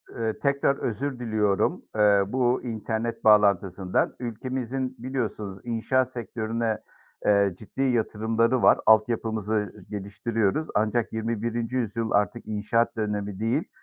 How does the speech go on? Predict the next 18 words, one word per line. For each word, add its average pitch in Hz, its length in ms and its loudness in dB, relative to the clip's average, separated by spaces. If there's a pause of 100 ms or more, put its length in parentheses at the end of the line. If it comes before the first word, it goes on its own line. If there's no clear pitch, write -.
(240)
e, 95 280 6
dijital 104 640 8
devrimlerin 107 680 2
yaşandığı, 90 680 2
e, 85 480 0
bir, 87 160 -4 (140)
e, 92 80 -6
yüzyıl. 85 760 -2 (360)
E, 92 360 6
ve, 117 340 8
e, 101 340 6
umudumuz 117 680 2
o 156 80 6
ki 139 440 0
gelecekte 110 880 0
bu 131 400 0
altyapıyı 113 680 8
geliştirecek, 101 920 -2